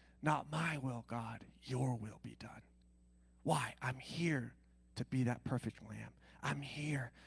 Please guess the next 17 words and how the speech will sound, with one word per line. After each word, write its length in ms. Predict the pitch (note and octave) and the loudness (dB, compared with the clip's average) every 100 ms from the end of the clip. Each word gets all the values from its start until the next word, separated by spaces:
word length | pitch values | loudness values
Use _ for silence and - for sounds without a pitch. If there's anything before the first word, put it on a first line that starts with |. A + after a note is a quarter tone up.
| - | -6
to 80 | - | -2
redeem 600 | B2+ A#2 - C#3+ C#3 A#2 A2 | 0 -2 -2 -2 -2 -4 0
all 200 | B2 A#2 | 2 2
mankind, 800 | A2+ A2+ - - G2 F#2 - - - - - - - - - | -2 -8 -8 -6 -6 -8 -14 -20 -20 -20 -20 -20 -20 -20 -8
to 100 | - | 2
shed 440 | D3 - - E3 C3+ | 4 6 6 6 2
my 240 | B2 C#3+ D#3 | 2 4 2
blood. 320 | - B2+ A#2 - - - - | 0 -4 -4 -8 -16 -20 -6
I 140 | C3 F#3 | 0 2
don't 200 | G#3 - | 0 -2
deserve 440 | E3+ C#3+ D3 C3+ | -4 -2 -4 -4
it. 80 | B2+ - | -6 0
I 40 | |
haven't 240 | F3+ F#3+ | 0 0
done 160 | - D#3+ | 0 0
nothing 280 | E3 D3+ C#3 | 0 -2 -4
wrong, 300 | C3 B2+ - | 0 0 0